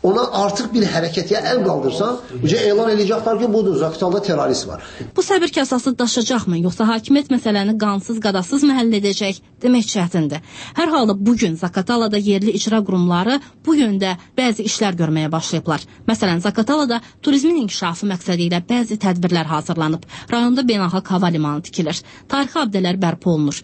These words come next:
Speaker 2: Bəzi kəndlərin sosial problemlərinin həllinə başlanıb. Deyilənə görə məqsəd rayonlarda yeni iş yerləri açmaq, əhalinin məşğulluğunu artırmaq, narazı elektoratın sayını azaltmaqdır. Bundan başqa, ətraf bölgələrdən bura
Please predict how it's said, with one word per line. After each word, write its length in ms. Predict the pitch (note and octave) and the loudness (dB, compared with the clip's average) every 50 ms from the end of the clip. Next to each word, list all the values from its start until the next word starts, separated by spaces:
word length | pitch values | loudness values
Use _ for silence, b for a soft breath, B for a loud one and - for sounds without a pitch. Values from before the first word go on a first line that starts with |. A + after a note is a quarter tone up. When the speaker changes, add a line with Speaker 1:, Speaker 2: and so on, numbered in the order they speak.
| B F#3 | B 0
Speaker 2:
Bəzi 260 | G3 F#3+ F3+ F#3 F3+ F#3+ | 0 0 0 0 0 0
kəndlərin 380 | F3 E3+ - E3+ E3+ E3+ E3+ - | 0 0 0 0 0 0 0 0
sosial 340 | - F3+ - A3+ A3 G#3+ | -2 -2 -2 0 -2 -2
problemlərinin 800 | A3 - F3+ F3 F#3 F3 E3+ E3+ E3+ E3 D#3+ F3+ G#3 A#3 C4+ B3 | 0 -2 -2 0 0 0 2 2 2 0 0 0 2 2 2 2
həllinə 400 | G#3+ A3 F#3+ F#3 F#3 F#3 F3+ E3+ D#3+ | 2 0 0 2 2 2 0 0 -2
başlanıb. 460 | D#3 D3+ - - D3+ C#3+ C3+ C3 - - - - - - - | -4 -8 -8 -8 -6 -6 -6 -8 -12 -20 -20 -20 -20 -14 -4
Deyilənə 320 | - C4+ D4 D4 D#4 E4 F#4+ | 0 0 2 2 2 2 2
görə 220 | D#4+ C#4+ A#3 A3+ A3+ | 2 2 2 2 2
məqsəd 380 | F#3+ F3 - - A#3+ B3 B3 B B B B B | 2 0 -4 -2 -4 -4 -4 B B B B B
rayonlarda 400 | - C4 B3+ B3+ C4 C4 C4 C4+ | 0 2 2 4 2 2 0 0
yeni 240 | D#4 C4 C4 A3 A3 A#3 G#3 | 0 0 2 2 2 0 -2
iş 100 | G#3+ - - | -4 -2 -2
yerləri 300 | A3+ G3+ G3+ G3 F#3+ F#3 | -2 -2 0 0 -2 -2
açmaq, 320 | F3+ - - G3 F#3 E3+ - B B B B - | -2 -2 -2 -2 -2 -2 -4 B B B B 0
əhalinin 460 | B3+ B3+ C4+ B3 A#3+ C4+ C#4+ D4+ D4 | 2 2 2 2 2 2 4 4 4
məşğulluğunu 540 | A3+ F#3+ - - G3+ G3 F#3+ F#3 F3 F#3 F3+ - F#3 | 2 0 -4 -6 -6 -4 -2 -2 -2 -2 -2 -2 -4
artırmaq, 480 | F3+ F3 - E3+ E3+ F3 F#3+ G#3+ A#3 - B B B B B | -4 -2 -2 0 0 2 0 0 -2 -6 B B B B B
narazı 420 | A#3 A3+ G#3+ G3+ G3+ G3+ - C#4 A#3+ | -2 0 0 0 -2 -2 -2 -2 -2
elektoratın 500 | A#3+ G#3+ - - F#3+ F3+ F3 - F#3 F3+ | -2 -2 0 0 0 0 0 0 -2 -2
sayını 400 | F3 - G3 F3+ F#3 G3 A3 A3+ | 0 0 0 0 2 2 2 2
azaltmaqdır. 600 | G#3+ G#3+ G#3 F#3 - - G#3+ F#3+ - - D#3+ D#3 - B B B B B B B B | 2 0 -2 -2 0 0 -2 -2 -2 -4 -8 -8 -8 B B B B B B B B
Bundan 280 | C#4 C#4 C#4+ D4 B3 | 4 4 4 4 2
başqa, 260 | F#3 E3+ - - F3+ E3 | 0 -2 -4 -4 -4 -4
ətraf 240 | F3 - A#3+ A#3+ - C4 | -2 -2 -4 -2 0 0
bölgələrdən 500 | A#3+ A3+ A3+ A#3 A#3 A3 A3 A3+ A3+ A3 | 0 0 0 -2 -2 0 0 2 2 2
bura 160 | G#3 A#3 | 2 0